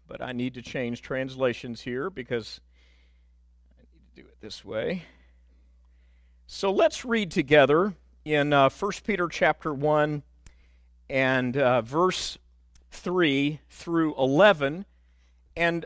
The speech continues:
I'm gonna read to you today from the New American Standard Translation. You may have the N I V,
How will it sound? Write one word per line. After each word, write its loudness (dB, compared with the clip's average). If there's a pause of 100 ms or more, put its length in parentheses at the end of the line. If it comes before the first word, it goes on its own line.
I'm 4
gonna 4
read 0
to -8
you -4
today 2
from -6
the -2
New 2
American 2
Standard -4 (400)
Translation. -2
You -10
may 0
have -2
the -4
N -2
I 2
V, -4